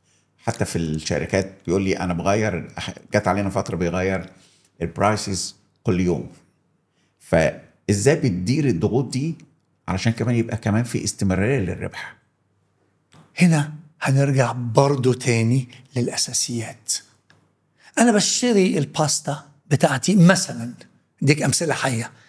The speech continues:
Speaker 2: كنت بشتريها بسبعين جنيه النص كيلو، لا بشتغل، بشتغل بإيطالي،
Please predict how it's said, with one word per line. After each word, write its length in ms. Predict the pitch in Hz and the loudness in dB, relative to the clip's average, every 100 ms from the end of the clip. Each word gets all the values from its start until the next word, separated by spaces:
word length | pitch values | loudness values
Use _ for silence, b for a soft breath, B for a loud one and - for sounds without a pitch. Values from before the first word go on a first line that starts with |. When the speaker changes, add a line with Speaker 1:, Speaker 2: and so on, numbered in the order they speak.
| B B - | B B 2
Speaker 2:
كنت 180 | 233 240 | 4 4
بشتريها 440 | 226 - 226 226 | 2 2 0 0
بسبعين 460 | - 202 214 233 190 | 0 -2 2 4 4
جنيه 360 | 190 208 202 - - | 6 4 2 -6 0
النص 320 | 220 254 - | 2 4 0
كيلو، 340 | - 226 196 147 - _ _ _ _ _ _ - | -2 0 0 0 -10 _ _ _ _ _ _ 4
لا 100 | 175 | 6
بشتغل، 420 | 156 - 160 185 | 4 0 0 2
بشتغل 340 | 180 - 220 | 2 2 2
بإيطالي، 440 | 180 185 226 170 | 2 2 2 2